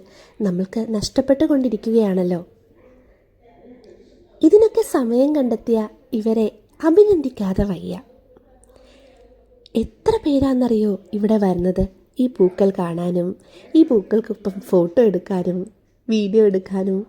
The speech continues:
ഒക്കെ? ഞങ്ങളിങ്ങനെ പലയിടത്തു നിന്ന് ഒത്തിരി ഫോട്ടോസും വീഡിയോസും ഒക്കെ എടുത്തു.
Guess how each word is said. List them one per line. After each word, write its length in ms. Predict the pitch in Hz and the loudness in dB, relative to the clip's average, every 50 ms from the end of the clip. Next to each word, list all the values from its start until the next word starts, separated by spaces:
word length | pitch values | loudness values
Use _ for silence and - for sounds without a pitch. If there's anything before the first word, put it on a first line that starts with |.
| - - | -6 -6
ഒക്കെ? 400 | 233 240 - - - - 277 254 - - _ _ _ _ - - - _ _ _ _ _ _ - | -6 -6 -6 -6 -4 -2 -2 -2 -4 -8 _ _ _ _ -20 -20 -20 _ _ _ _ _ _ -4
ഞങ്ങളിങ്ങനെ 520 | 226 233 240 277 381 427 415 427 440 453 - - - | -4 -2 0 2 4 4 4 4 2 0 -2 -4 -6
പലയിടത്തു 600 | 285 226 233 254 330 453 453 415 381 - - 359 330 330 | -4 -2 -2 2 2 4 4 4 2 2 0 0 2 2
നിന്ന് 220 | 311 294 294 294 302 - - 403 | 0 0 -2 -4 -6 -4 -2 -2
ഒത്തിരി 480 | - - - _ _ - - 466 453 - - | -2 -2 -6 _ _ 2 4 6 6 4 2
ഫോട്ടോസും 580 | 233 208 214 - 214 190 190 190 - 269 277 294 277 | -4 -6 -4 -4 -4 -4 -4 -2 -4 -4 -2 -2 -2
വീഡിയോസും 480 | 240 220 196 208 196 190 190 - 254 220 | -2 -2 0 0 0 0 0 -2 -4 -4
ഒക്കെ 380 | 220 - _ _ _ - - 381 233 | -4 -8 _ _ _ 0 2 2 2
എടുത്തു. 260 | 160 - - - - | 0 -6 -10 -12 -14